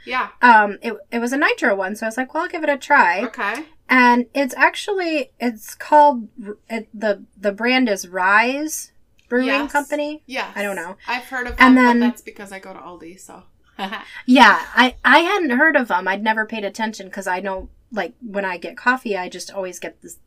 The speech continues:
Speaker 2: you know, the stuff that I
Speaker 1: Right.
Speaker 2: like. And usually I get it, like, a lot of times they don't have it in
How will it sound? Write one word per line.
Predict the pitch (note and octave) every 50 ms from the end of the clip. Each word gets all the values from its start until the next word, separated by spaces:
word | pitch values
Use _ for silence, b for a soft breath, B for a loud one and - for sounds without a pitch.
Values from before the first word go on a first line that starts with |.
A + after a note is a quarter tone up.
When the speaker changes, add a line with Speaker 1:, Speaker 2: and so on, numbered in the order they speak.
| _ _
Speaker 2:
you | B3 G3+ F#3
know, | E3+ E3+ E3 E3+ F3 _ _
the | - F#3
stuff | D#3 - - F#3+ F3 -
that | - F3
I | E3+ E3+
Speaker 1:
Right. | F#3+ F3+ E3 F#3+ F#3 -
Speaker 2:
like. | - F3+
And | F3+ F#3+
usually | G#3+ C#4 E4 D#4 B3+ G#3
I | F#3+ F3
get | E3+ - F3 F3
it, | F3 F3 - - _ _
like, | - G3 F#3+ F#3+
a | G3
lot | G#3 G#3 G#3+
of | G#3+
times | - A3 G3+ G3+
they | F#3+ F#3
don't | F3+ D#3+ -
have | - F3+ E3+ F3
it | F3+ -
in | F3+ F3 E3+ E3 E3 E3 E3